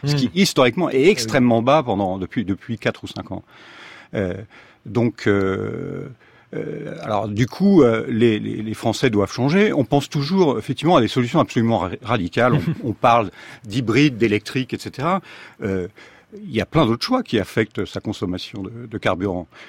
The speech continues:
Speaker 1: Et par exemple, en ce moment, le, le marché, euh, automobile,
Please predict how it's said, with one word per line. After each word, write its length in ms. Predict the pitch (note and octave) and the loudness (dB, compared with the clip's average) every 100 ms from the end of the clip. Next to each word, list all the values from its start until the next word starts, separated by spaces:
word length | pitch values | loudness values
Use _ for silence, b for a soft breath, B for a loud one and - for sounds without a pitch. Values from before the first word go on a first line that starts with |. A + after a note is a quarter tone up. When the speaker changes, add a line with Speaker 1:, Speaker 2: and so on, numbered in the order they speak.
| B - | B -10
Speaker 1:
Et 100 | - | 0
par 160 | B2 | 2
exemple, 260 | B2 C3 A#2+ | 2 2 0
en 60 | |
ce 100 | G#2 | 0
moment, 300 | B2 C3 C3+ | 0 2 2
le, 300 | A#2 F#2+ F#2+ | 2 -2 -4
le 120 | G#2+ G2 | -4 -2
marché, 600 | A2 - - B2 A#2+ G#2 | -2 -2 0 2 2 0
euh, 340 | A2 - A#2 - | -6 -10 -10 -6
automobile, 640 | C3 B2 A#2+ C3+ B2+ F#2+ | 0 4 4 4 2 -2